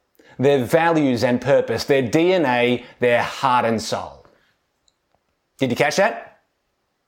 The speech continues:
Effective organizations and effective leaders know why they exist. Uh, some of you, uh, may have seen that famous ted Talk entitled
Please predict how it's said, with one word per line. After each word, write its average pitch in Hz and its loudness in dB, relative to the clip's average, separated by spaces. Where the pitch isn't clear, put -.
Effective 208 0
organizations 151 -2
and 156 0
effective 208 0
leaders 175 0
know 131 2
why 113 -2
they 117 0
exist. 107 -4
Uh, 143 0
some 170 2
of 156 0
you, 156 2
uh, 135 0
may 147 2
have 151 2
seen 160 0
that 139 0
famous 160 0
ted 185 -2
Talk 127 2
entitled 143 0